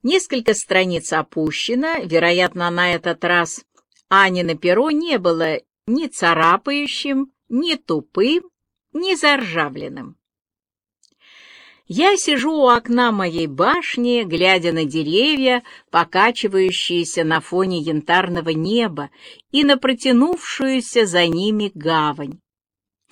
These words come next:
Вчера вечером я совершила чудесную прогулку в своём собственном обществе.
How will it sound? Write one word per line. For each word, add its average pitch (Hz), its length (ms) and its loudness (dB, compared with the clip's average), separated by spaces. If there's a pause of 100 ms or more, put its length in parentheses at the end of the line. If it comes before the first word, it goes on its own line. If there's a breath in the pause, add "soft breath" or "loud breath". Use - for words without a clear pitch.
(220 loud breath)
Вчера 190 320 4
вечером 180 580 -2
я 180 160 0
совершила 277 960 0
чудесную 214 880 -2
прогулку 220 720 0
в 156 60 -16
своём 165 420 -2
собственном 165 720 -4
обществе. - 760 -8